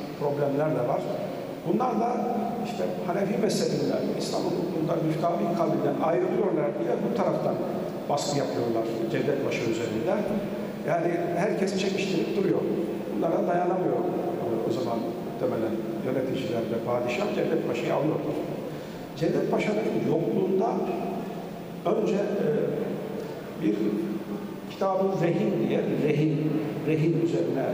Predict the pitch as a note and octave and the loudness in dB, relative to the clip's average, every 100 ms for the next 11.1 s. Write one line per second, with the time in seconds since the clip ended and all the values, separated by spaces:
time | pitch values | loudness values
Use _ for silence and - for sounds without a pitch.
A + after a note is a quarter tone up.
0 | C3 - C3 B2+ D3 B2+ B2+ B2 - - | -2 -2 -2 0 2 2 2 0 0 2
1 | C3+ C#3 C#3 - - - C3+ C#3 D#3 E3+ | 2 4 4 4 2 0 0 2 4 4
2 | E3+ - - - E3+ - A3+ A3 A3 G#3 | 4 2 2 2 0 2 2 2 2 2
3 | - G#3 - G#3 F#3 G3 G3 F3+ F3 E3+ | 2 0 0 0 2 2 2 0 2 0
4 | D#3+ E3 E3 E3 E3+ D#3+ E3 E3 F3+ E3+ | 0 0 0 2 2 2 2 2 2 2
5 | E3+ E3 E3+ E3+ - - A3+ - G#3 F3+ | 2 0 -2 -4 -4 -4 -2 2 2 2
6 | G3 - E3+ F#3 G3+ - - - - - | 2 2 2 2 2 2 0 0 -2 -2
7 | - - - - - - E3+ G3+ G#3 - | -4 -6 -6 -8 -10 -4 0 2 2 2
8 | - F#3 F#3 F3+ F#3 F3 D#3 D3+ - - | 2 2 2 2 2 2 2 2 0 0
9 | - - - D3+ C#3 - - B2 - - | 0 0 0 0 0 0 -2 -2 -2 -4
10 | - - - - B2+ - D3+ C#3+ F3+ D#3+ | -4 -6 -8 -8 -6 -4 -2 -2 0 2
11 | E3 | 2